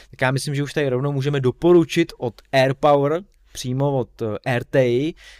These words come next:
kdy teda máme tady tipy na jejich příslušenství, když pojete na jejich web R T A C Z, tak tam těch portů mají strašně moc. A třeba tam mají jeden, který je taky dvacetiwatovej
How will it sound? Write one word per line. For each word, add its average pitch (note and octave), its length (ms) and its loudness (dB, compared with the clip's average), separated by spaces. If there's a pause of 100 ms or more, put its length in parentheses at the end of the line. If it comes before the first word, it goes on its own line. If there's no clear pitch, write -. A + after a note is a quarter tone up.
kdy A2 180 -6
teda B2+ 360 -2
máme A2+ 300 -8
tady B2+ 200 -6
tipy - 320 -10
na C3+ 60 -6
jejich A#2+ 160 -8
příslušenství, C3+ 640 -10
když A2+ 180 -8
pojete B2 380 -2
na B2+ 100 -6
jejich G#2+ 160 -6
web B2 220 -8
R G#2+ 140 -10
T B2+ 120 -8
A B2+ 80 -6
C A2 220 -6
Z, A#2+ 180 -4 (380)
tak G#2 120 -12
tam C#3 160 -2
těch C#3 140 -4
portů C3+ 300 -4
mají B2+ 280 -2 (220)
strašně C3+ 400 -2
moc. A2+ 340 -4 (520)
A G#2+ 60 -10
třeba C3+ 260 -4
tam D3+ 140 -2
mají A#2 200 -4
jeden, A#2+ 460 0 (280)
který C3+ 320 -2
je A#2+ 200 -2
taky - 220 -8
dvacetiwatovej E3 920 -2